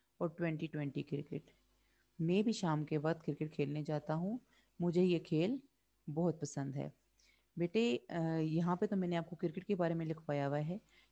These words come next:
लेकिन अगर क्रिकेट के अलावा कोई आपका और पसंदीदा खेल है तो आप उसके बारे में भी लिख सकते हैं दस जुमलों में, ठीक है। इस तरह से हमारा जो ये सबक है,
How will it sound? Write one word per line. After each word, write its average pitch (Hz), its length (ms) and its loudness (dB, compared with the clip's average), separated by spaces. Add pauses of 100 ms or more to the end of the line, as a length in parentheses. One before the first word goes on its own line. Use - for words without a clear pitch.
लेकिन 170 360 0
अगर 175 240 2
क्रिकेट 190 400 -2
के 190 80 2
अलावा 143 340 2
कोई 165 260 0
आपका 160 360 0
और 180 300 -2
पसंदीदा 160 540 -6
खेल 139 300 -6
है 165 140 -4 (360)
तो 190 80 -2
आप 175 240 2
उसके 185 320 -2
बारे 147 300 0
में 143 200 -4
भी 208 260 -4 (460)
लिख 160 240 2
सकते - 400 -8
हैं 143 300 -4 (140)
दस 165 320 4
जुमलों 127 280 -4
में, 127 280 -4
ठीक 196 200 -4
है। 302 260 -2 (1040)
इस 196 180 2
तरह 196 180 6
से 170 240 2
हमारा 156 680 2 (200)
जो 160 300 0
ये 160 220 -2
सबक 160 380 -2 (100)
है, 147 300 0